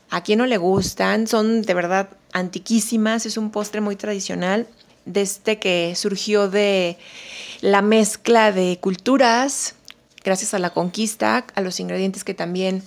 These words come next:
había aquí en, en nuestro país. Entonces, para hacer estas jericayas al estilo receta de Sor Juana, vamos a necesitar cuatro huevos, medio litro de leche. Yo usé de vaca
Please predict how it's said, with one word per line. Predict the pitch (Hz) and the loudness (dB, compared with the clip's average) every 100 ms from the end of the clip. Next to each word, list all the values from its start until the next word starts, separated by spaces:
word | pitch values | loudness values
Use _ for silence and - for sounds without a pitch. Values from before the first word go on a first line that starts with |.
| _ _ _ _ _ _ _ | _ _ _ _ _ _ _
había | 196 190 190 | 2 4 2
aquí | 180 - 185 180 - | 0 -4 -4 -4 -6
en, | 175 160 | -8 -8
en | - 175 | -8 -6
nuestro | 170 - 180 | -6 -6 -2
país. | 208 254 254 - - - - - | 0 0 -4 -14 -20 -20 -12 -2
Entonces, | 220 262 254 311 | 2 2 2 0
para | 311 226 220 226 - | 2 4 6 4 0
hacer | 226 247 | -2 0
estas | 262 262 - | 0 -2 -4
jericayas | 226 196 208 208 220 220 | -4 0 0 2 0 0
al | - 220 220 | 2 4 4
estilo | 202 - 240 240 240 240 | 0 -2 -2 2 4 4
receta | 202 196 196 196 | 2 0 -2 0
de | 208 | 0
Sor | - 190 | 0 -2
Juana, | - 185 180 240 - _ _ - | 0 -2 0 -2 -6 _ _ -12
vamos | 185 233 262 240 | 2 4 4 0
a | |
necesitar | 190 175 170 160 190 190 | -2 -2 -6 0 0 2
cuatro | 190 190 165 | -2 0 0
huevos, | 196 226 214 294 339 - - _ _ - | 2 2 2 0 -2 -10 -18 _ _ 0
medio | 214 214 196 | 2 2 0
litro | 202 175 160 | -2 -2 0
de | 165 | 2
leche. | 208 240 262 302 | 2 2 0 -2
Yo | 208 269 | 2 2
usé | 311 311 | 2 0
de | 285 | 0
vaca | 226 196 - 247 | 0 -2 0 -4